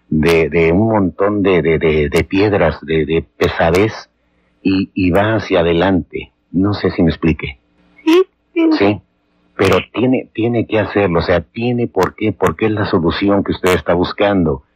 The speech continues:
Speaker 1: Esto no lo puede, no lo puede conseguir a ningún, a, a nivel de ningún ser humano.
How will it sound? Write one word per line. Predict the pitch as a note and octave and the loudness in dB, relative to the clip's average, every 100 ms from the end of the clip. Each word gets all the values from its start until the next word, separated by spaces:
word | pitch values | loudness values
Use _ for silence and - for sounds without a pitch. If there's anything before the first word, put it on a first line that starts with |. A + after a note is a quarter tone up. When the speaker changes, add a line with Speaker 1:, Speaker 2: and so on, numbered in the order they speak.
| _ - | _ -6
Speaker 1:
Esto | G#2+ G2+ G#2+ | -4 -2 0
no | G#2 | 2
lo | G#2 - | 0 0
puede, | G2 F#2+ F#2 | 0 2 0
no | - G#2 | 0 0
lo | G2+ | 0
puede | G2+ F#2 | 0 0
conseguir | D#2+ D#2+ E2+ E2+ | 0 0 2 2
a | |
ningún, | E2 E2 E2+ | 2 2 0
a, | E2+ D#2 D2 - C#2 C#2 | 0 0 -2 -4 -6 -4
a | C#2 | 0
nivel | E2+ F2+ | 2 2
de | F2+ | 2
ningún | D#2 D#2 E2 | 0 0 0
ser | - D#2+ | 0 0
humano. | E2 E2+ G2 D2 | 2 2 2 0